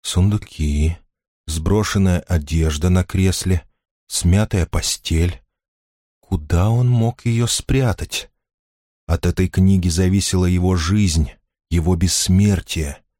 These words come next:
Реза искала глазами шкатулку или драгоценную ткань, в которую могло быть завёрнуто такое сокровище, даже если оно прогнило и воняло. Но тут в комнате вдруг стало темно. Так темно,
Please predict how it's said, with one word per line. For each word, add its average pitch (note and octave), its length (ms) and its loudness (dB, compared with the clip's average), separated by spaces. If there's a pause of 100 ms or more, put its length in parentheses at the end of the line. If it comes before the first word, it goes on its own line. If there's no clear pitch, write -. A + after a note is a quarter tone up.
(440)
Реза F#2 380 2
искала G#2 540 -2
глазами G2 480 0
шкатулку F#2+ 840 -2
или F2+ 140 2
драгоценную G2 840 0
ткань, F#2+ 440 -2
в - 80 -4
которую F#2 440 0
могло F2 340 0
быть F2 160 -2
завёрнуто F2+ 580 0
такое F#2+ 320 -2
сокровище, F#2+ 800 -2 (280)
даже F#2+ 280 2
если F2+ 240 0
оно F2+ 160 2
прогнило G2 540 2
и F2 100 0
воняло. F2+ 560 2 (580)
Но D#2+ 160 0
тут G2+ 240 -4
в - 120 -16
комнате A#2 500 0
вдруг F#2+ 320 -4
стало A2 360 -2
темно. A2 680 0 (720)
Так - 280 -2
темно, D#2+ 640 0